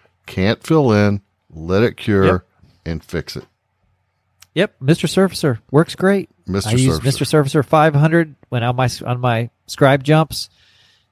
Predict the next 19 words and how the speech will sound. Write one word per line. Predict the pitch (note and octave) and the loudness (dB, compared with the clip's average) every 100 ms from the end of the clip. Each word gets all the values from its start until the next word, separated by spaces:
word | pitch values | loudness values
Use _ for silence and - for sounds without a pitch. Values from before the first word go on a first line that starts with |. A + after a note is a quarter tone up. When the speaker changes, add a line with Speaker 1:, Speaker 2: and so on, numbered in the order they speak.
| _ | _
Speaker 2:
Just | A#2 A2 - _ - | -10 -10 -14 _ -2
put | B2+ | 0
it | C#3 | 2
in, | C#3+ D3+ D#3 D3+ _ _ _ _ _ _ - | 2 0 -4 -16 _ _ _ _ _ _ -8
sand | - C3+ D3 | -2 0 2
it, | D#3+ - _ _ _ - | 0 -2 _ _ _ -2
paint | C#3 C#3+ | 0 2
over | D3 C#3 | 2 4
it, | D#3 - | 2 2
boom, | - A#2+ G#2+ G2 - | 0 0 -2 -10 -8
done. | A2 G#2 G#2+ - _ - | -6 -4 -8 -16 _ -6
Speaker 1:
Yep. | A#2 B2+ | -2 -2
Speaker 2:
Easy | A2+ A2+ | -2 0
day. | G#2+ G#2+ A2 _ _ | 0 0 -4 _ _
It's, | - - - _ - | -20 -18 -20 _ -12
it's, | C3 - | -10 -10
it's | C3+ C#3+ | -6 0
a | C#3+ | 4
little, | E3 | 4